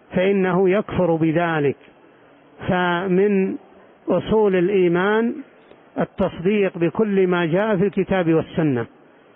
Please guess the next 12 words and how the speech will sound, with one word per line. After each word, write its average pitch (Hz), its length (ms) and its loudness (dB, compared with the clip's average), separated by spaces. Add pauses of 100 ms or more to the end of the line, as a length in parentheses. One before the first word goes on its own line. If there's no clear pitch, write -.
(220)
وقد 180 380 -2
جاء 196 520 0
في 175 220 0
سنة 196 420 0
رسول 180 440 0
الله 175 440 0
صلى 180 180 0
الله 170 260 -2
عليه 170 200 0
وسلم 208 540 0 (680)
في 180 160 0
حديث 180 440 0